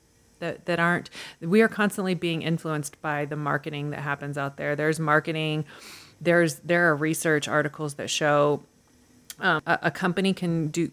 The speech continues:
put out marketing that convinces you that you don't have enough. So it puts you into a scarcity mindset. And Maslow's hierarchy of needs, it's a psych-, psychological, uh, it's a theory.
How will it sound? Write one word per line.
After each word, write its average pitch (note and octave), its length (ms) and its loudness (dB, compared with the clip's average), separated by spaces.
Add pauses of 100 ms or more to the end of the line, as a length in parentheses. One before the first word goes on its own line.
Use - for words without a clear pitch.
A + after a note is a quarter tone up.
put F#3+ 200 0
out F3 160 4
marketing D3+ 560 0
that - 160 -10
convinces D#3+ 600 -2
you D3 380 2
that F2+ 140 -6
you D#3+ 180 0
don't D3+ 220 -2
have D3 160 -6
enough. C#3 340 -4
So D3+ 300 -4
it D3 120 -4
puts - 240 -10
you E3 80 -4
into D#3+ 220 -6
a D3+ 40 -6
scarcity D#3 600 -6
mindset. C#3+ 580 -4 (540)
And D#3 440 -2 (140)
Maslow's D#3+ 640 0
hierarchy D3+ 760 0
of D3 120 -8
needs, - 560 -8 (160)
it's D#3 220 -12
a D3 100 -6
psych-, - 500 -8 (100)
psychological, D3+ 1000 -8 (200)
uh, D3+ 220 -6
it's D#3+ 120 -8
a D#3 60 -6
theory. D3 500 -8